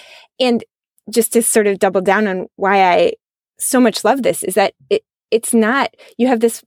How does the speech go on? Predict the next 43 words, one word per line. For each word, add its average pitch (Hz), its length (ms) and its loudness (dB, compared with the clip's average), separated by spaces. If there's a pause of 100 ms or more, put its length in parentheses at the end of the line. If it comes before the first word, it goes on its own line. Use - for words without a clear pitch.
(240)
great 208 260 0
quote, 190 320 0 (160)
which 190 160 -8
is, 175 240 -2
"If 196 100 0
you 226 80 2
quit - 240 0
something 233 320 0
that's 180 220 -2
no 202 200 2
longer 180 340 0
worth 175 260 -2
pursuing, 190 640 -2
that's 220 240 0
not 220 240 0
failure, 202 600 0
that's 196 220 0
a 196 40 -4
success." - 500 -4 (400)
And 262 80 4
in 262 100 2
part 349 280 0
because, 180 500 0
and 208 120 0
this 202 140 -4
is 202 80 -4
where 190 140 2
it - 80 -4
fits - 180 -4
into 185 180 -4
the 175 120 -2
growth 175 240 -4
mindset, 254 500 0 (560)
you've 254 140 0
still - 260 0
probably 262 520 0
learned 220 340 0
a 170 60 -4
lot 175 360 0
and 185 160 -8
gained 254 240 0
something. 233 260 -2
You, 226 100 0